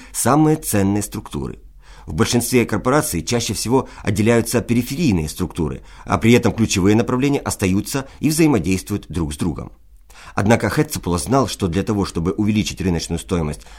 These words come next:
Thermo Electron, ему необходимо отпочковывать от себя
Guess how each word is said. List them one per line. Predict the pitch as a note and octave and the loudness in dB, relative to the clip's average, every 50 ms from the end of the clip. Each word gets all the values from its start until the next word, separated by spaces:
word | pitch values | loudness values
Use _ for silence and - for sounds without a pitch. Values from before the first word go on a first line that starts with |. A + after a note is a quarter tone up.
| - - - | -20 -10 -2
Thermo | - G2 E2+ E2 D#2 - | 0 0 2 0 0 0
Electron, | - C3+ E3 - - D#3+ F3+ F3 D#3+ - - - - | 2 2 0 0 0 -2 -2 -2 -2 -6 -14 -10 -2
ему | F#2+ A2 C3 F3+ | 2 4 6 6
необходимо | F#3+ F#3 F#3 - B2 A2 C3 D#3 D#3 C#3 | 6 4 2 0 -2 0 4 4 4 4
отпочковывать | - A#2+ - - G#2+ - - - C#3+ C#3+ C#3 A#2+ B2 A2+ | 2 -2 -4 -4 -6 -4 -2 -2 -2 0 0 0 -2 -2
от | - G#2 - - | -2 -6 -6 -4
себя | - F#2 F#2+ A#2+ A2+ A2+ | -4 0 0 0 -2 -2